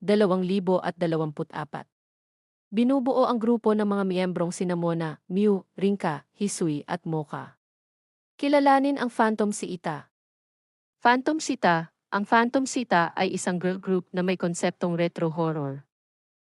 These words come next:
Nagdebut sila noong dalawang libo at dalawamput-apat at aktibo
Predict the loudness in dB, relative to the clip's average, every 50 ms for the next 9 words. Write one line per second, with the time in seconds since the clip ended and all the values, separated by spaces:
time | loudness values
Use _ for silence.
0 | _ _ _ 0 0 4 6 6 6 6 6 2 0 0 2 4 4 4 4 4
1 | 2 2 2 4 4 4 4 4 4 4 2 2 0 0 0 2 2 2 0 0
2 | 0 0 0 2 2 2 4 4 4 4 2 2 -2 -4 -6 -4 _ 2 2 2
3 | 2 2 0 0 0 _ -6 -4 -4 -6 -8 -8 _ -4 -2 -2 0 0 -2